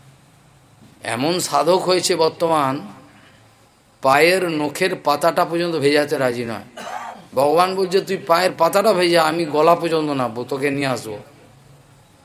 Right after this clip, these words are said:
সব লেস ইন্টারেস্টেড, অন্য অন্য সমস্ত বিষয় নিয়ে ব্যস্ত রয়েছে।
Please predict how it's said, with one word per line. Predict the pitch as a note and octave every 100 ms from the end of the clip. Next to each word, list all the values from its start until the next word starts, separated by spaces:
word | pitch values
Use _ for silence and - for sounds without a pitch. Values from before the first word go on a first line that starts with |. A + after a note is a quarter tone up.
| - - _ _ - -
সব | E3 F3 E3
লেস | D#3+ D3
ইন্টারেস্টেড, | D#3 B2 C3 A2+ - - - - - _ _ _ _ _ _ - - _ _
অন্য | C3+ D#3 D#3
অন্য | D#3 D3+
সমস্ত | D3+ D3+ D3+ - D#3 D3 C3+ - - - _ _ _ _ _ _ _ _ _ _ -
বিষয় | B2+ C#3 D#3+ D3+
নিয়ে | D#3 D3
ব্যস্ত | D3 C#3+ -
রয়েছে। | E3 B2+ G#2 -